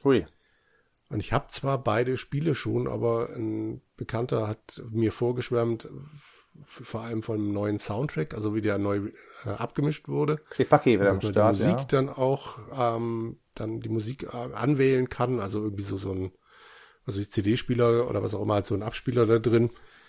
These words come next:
Speaker 2: Und allein das fand ich dann für drei neunundneunzig schon
Speaker 1: Hm.
Speaker 2: gut. Also die Spiele, ja, mal schauen, werde ich ein bisschen wieder reinspielen, aber mir ging's hauptsächlich tatsächlich darum, mir das alles mal so richtig schön anzuhören.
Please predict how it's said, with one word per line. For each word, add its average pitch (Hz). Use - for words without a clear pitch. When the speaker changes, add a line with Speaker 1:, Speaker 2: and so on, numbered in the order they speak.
Speaker 2:
Und 107
allein 104
das 101
fand 110
ich -
dann 98
für 113
drei 104
neunundneunzig 107
schon 95
Speaker 1:
Hm. 98
Speaker 2:
gut. -
Also 101
die 101
Spiele, 117
ja, 92
mal 98
schauen, 120
werde 110
ich 101
ein 107
bisschen 110
wieder 101
reinspielen, 107
aber 101
mir 104
ging's 104
hauptsächlich -
tatsächlich 101
darum, 95
mir 107
das 98
alles 95
mal 95
so 92
richtig -
schön 98
anzuhören. 90